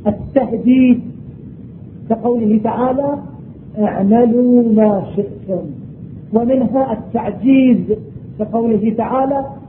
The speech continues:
"فأتوا بسورة من مثله"، وغير ذلك من التسخير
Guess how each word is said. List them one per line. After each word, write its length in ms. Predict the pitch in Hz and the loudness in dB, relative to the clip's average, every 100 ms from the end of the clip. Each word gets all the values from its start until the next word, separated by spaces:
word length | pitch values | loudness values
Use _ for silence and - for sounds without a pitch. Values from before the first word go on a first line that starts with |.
| - | -4
"فأتوا 560 | 269 269 - 233 220 196 - - - | -2 -4 -4 2 2 2 -4 -12 -6
بسورة 560 | 196 - 233 233 233 - | -6 0 4 6 4 0
من 340 | 233 214 196 185 185 | 0 0 -2 -4 -4
مثله"، 340 | 180 175 175 - - - - - - | -4 -6 -6 -8 -14 -18 -18 -16 -2
وغير 340 | 214 220 294 262 202 | 0 2 2 2 0
ذلك 360 | 214 214 185 - - - - - | 0 0 -2 -8 -12 -16 -18 -2
من 120 | 208 214 | 2 2
التسخير 880 | - - 202 - - 247 240 226 | 0 -6 -6 -6 2 4 4 4